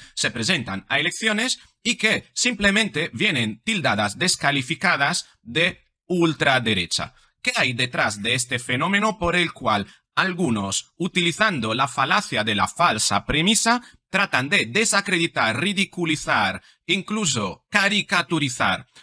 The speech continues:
los oponentes políticos, eludiendo todo tipo de conversación, todo tipo de argumentación basada en datos e información, todo tipo de confrontación, ¿por qué no? Confrontación sana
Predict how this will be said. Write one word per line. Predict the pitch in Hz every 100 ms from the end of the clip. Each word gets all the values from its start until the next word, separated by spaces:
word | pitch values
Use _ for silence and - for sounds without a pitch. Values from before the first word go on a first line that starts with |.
| _
los | 131 160 - -
oponentes | 127 123 123 165 135 123 104 -
políticos, | - 165 214 202 202 233 - _ _ _ _ _ -
eludiendo | 226 233 180 151 117 110 -
todo | 220 233 196
tipo | - 127 113 104
de | 135 101
conversación, | - 123 117 117 - 120 156 180 208 170
todo | 170 160
tipo | 180 117
de | 104 107 110 - _
argumentación | 139 135 151 160 151 143 135 147 127 - 185 170 104 92 -
basada | - 104 - 147 101 95 -
en | - 104
datos | 120 - - 87 - -
e | -
información, | - 220 - - 220
todo | 214 220
tipo | 202 208 135
de | 156 190 - _ _ _
confrontación, | 240 233 185 170 131 120 190 233 -
¿por | 85
qué | - 104
no? | 101
Confrontación | - 101 110 104 - 185 113
sana | 90 - 165 147 147 180 _